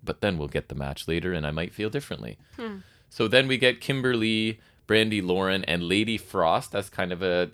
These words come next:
Speaker 1: interesting combination. They're taking on Mercedes Martinez, making an appearance in Impact, Tasha Steelz, and Savannah Evans in sort of, um, a six-person tag match here.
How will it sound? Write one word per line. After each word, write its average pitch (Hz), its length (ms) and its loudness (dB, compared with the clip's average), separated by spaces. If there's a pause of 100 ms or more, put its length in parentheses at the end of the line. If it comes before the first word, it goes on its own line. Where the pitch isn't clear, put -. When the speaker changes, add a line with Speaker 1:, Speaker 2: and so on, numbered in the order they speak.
Speaker 1:
interesting 90 480 -6
combination. 87 640 -2
They're 117 160 4
taking 135 400 -2
on 101 260 0 (280)
Mercedes 123 520 0
Martinez, 104 800 -2 (280)
making 92 260 -2
an 85 100 0
appearance 85 400 -4
in 80 80 -2
Impact, 80 480 0
Tasha 117 320 0
Steelz, 101 540 -2
and 90 240 0
Savannah 87 420 -2
Evans 95 400 0
in 82 300 -6
sort 82 260 -4
of, 76 260 -2
um, 73 440 0
a - 60 -8
six-person - 640 -8
tag 92 280 2
match 87 280 -4
here. 92 280 -2